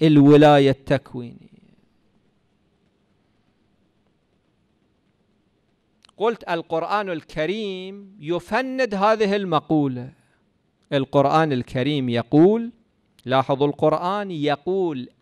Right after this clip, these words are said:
"أني أخلق لكم من الطين كهيئة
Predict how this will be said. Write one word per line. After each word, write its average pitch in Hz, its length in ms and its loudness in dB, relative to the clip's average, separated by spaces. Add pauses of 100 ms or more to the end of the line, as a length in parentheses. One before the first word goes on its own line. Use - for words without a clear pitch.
(120)
"أني 160 1120 -10 (640)
أخلق 185 1200 -2
لكم 170 680 -4
من 160 460 -8
الطين 160 880 -8
كهيئة 143 580 -8